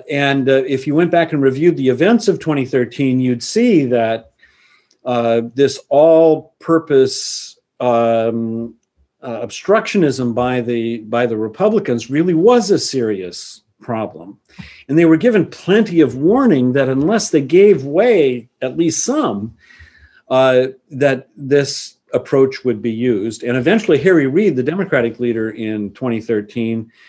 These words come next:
uh, just proceeded and said, "We've got to gut supermajority cloture and impose simple majority cloture." And he did so.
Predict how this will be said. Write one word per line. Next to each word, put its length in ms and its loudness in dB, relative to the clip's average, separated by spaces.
uh, 260 0
just 260 -2
proceeded 480 0
and 180 -4
said, 420 -2
"We've 160 -4
got 220 0
to 60 -4
gut 420 -4
supermajority 880 -2
cloture 680 -2
and 280 -8
impose 520 -4
simple 260 -6
majority 440 -6
cloture." 360 -2
And 60 -2
he 80 -4
did 200 2
so. 340 -6